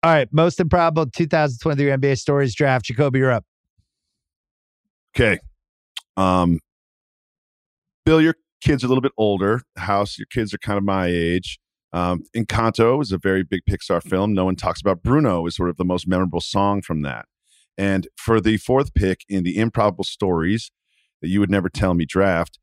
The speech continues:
Speaker 2: no one talks about Ime. Ime Udoka. The, it, it, remember, he started coaching the Celtics. They sucked. Right? And then he coached them. They beat the Bucks in seven. They beat an Eric Spoelstra-led Heat in seven. They go to the finals, lose to the Warriors.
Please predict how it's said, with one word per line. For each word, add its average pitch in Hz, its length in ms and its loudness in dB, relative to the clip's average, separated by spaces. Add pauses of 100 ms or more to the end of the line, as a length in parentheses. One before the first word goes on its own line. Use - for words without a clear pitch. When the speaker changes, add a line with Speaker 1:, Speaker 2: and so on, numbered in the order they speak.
(300)
Speaker 2:
no 156 220 2
one 294 160 2
talks 254 240 0
about 254 260 0
Ime. 226 300 0 (680)
Ime 320 300 4
Udoka. 311 560 2 (760)
The, 180 220 -4
it, 226 140 -6
it, 262 80 -10 (160)
remember, 277 220 2
he - 160 2
started 294 400 0
coaching 277 260 0
the 294 60 0
Celtics. 226 360 -2
They 185 120 0
sucked. - 680 -4 (320)
Right? 214 220 2 (100)
And 220 140 0
then 262 80 2
he 240 160 2
coached - 380 0
them. 262 260 0 (220)
They 208 160 2
beat 220 320 -2
the 151 100 2
Bucks 208 400 0
in 247 80 0
seven. 247 400 0
They 226 80 2
beat 170 240 -4
an 135 160 -4
Eric 214 220 -2
Spoelstra-led 185 640 0
Heat 254 380 -2
in 254 80 -2
seven. 254 380 0 (220)
They 196 160 2
go 226 220 2
to 269 60 0
the 269 160 -2
finals, 220 280 0
lose 208 180 -2
to 214 100 -14
the 220 80 0
Warriors. 196 320 2